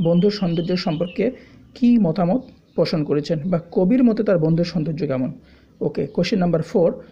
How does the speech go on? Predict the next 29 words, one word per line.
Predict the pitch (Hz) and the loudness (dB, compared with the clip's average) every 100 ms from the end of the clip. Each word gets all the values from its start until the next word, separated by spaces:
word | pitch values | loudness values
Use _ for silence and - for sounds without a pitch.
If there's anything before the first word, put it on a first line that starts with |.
| - - | -14 0
"Why | 190 196 | 2 4
does | 196 190 | 2 2
the | 185 | 0
poet | 180 170 185 - 156 | 2 2 2 -2 -2
not | 156 190 190 | 0 0 0
want | 143 147 226 - - - - | 0 0 -2 -8 -20 -10 -4
to | 180 180 | -2 0
compare | 165 190 190 185 | 0 2 4 4
his | 180 160 - - | 2 -2 -4 -2
friend | 175 165 202 - - - | 0 2 -2 -8 -10 0
to | 175 | 2
a | 165 185 | 2 0
summer's | 147 143 - | 0 0 -2
day?" | 175 156 - | -8 -8 -6
অথবা | - 208 196 | -2 2 2
এই | |
প্রশ্নটা | 185 196 202 170 | 0 -2 0 0
এইভাবেও | 160 196 247 | 2 2 2
আসতে | 180 - | 2 0
পারে, | 143 131 143 285 - _ _ _ - - _ - 190 | -2 0 0 -2 -8 _ _ _ -20 -20 _ -4 0
"What | 247 | 0
are | - 180 170 | 0 -2 -2
the | 160 165 160 139 | 0 2 2 2
drawbacks | 185 190 160 175 - - 147 | 4 4 4 0 -4 -4 -4
of | 143 151 | -2 -4
a | - | 0
summer | 190 190 165 | 0 2 2
day | 139 - - - _ - | 0 -2 -10 -20 _ 0
for | 170 | 0